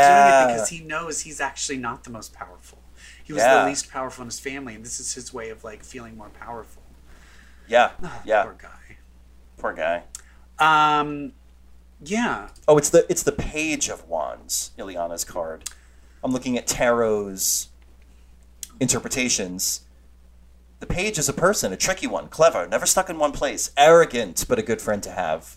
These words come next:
Speaker 2: Ileana's winning.
Speaker 1: Um, Page is, uh, in certain cards they're called pages, and other cards they're
Speaker 2: Mm-hmm.
Speaker 1: called princesses. Mine, it, they're called
Speaker 2: Oh.
Speaker 1: princesses. They're ruled by the
Speaker 2: Oh.
Speaker 1: pentacles. All pages are pe-, pentacles.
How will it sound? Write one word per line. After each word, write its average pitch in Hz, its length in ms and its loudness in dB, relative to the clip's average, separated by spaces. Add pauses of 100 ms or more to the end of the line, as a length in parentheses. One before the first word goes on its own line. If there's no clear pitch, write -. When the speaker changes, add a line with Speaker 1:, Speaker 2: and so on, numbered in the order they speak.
(140)
Speaker 2:
Ileana's 101 420 -2
winning. 80 360 -10 (520)
Speaker 1:
Um, 170 480 2
Page 277 760 0
is, 175 400 -2
uh, 131 680 0 (500)
in 170 120 -4
certain 233 380 2
cards 196 300 2
they're 175 100 -6
called 151 280 -4
pages, 165 640 -6
and 143 140 -6
other 139 220 -4
cards 135 360 -6
they're 135 100 -4
Speaker 2:
Mm-hmm. 117 80 -12
Speaker 1:
called 123 180 -10
princesses. 151 880 -8 (200)
Mine, 156 500 -4
it, 139 180 -8
they're 139 80 -4
called 453 240 4
Speaker 2:
Oh. - 100 8
Speaker 1:
princesses. 104 720 0 (240)
They're 180 180 4
ruled 202 360 2
by 190 200 6
the 190 120 6
Speaker 2:
Oh. 165 100 6
Speaker 1:
pentacles. 127 800 0
All 139 180 6
pages 147 520 -8
are 123 100 -8
pe-, 123 260 -16
pentacles. - 720 -16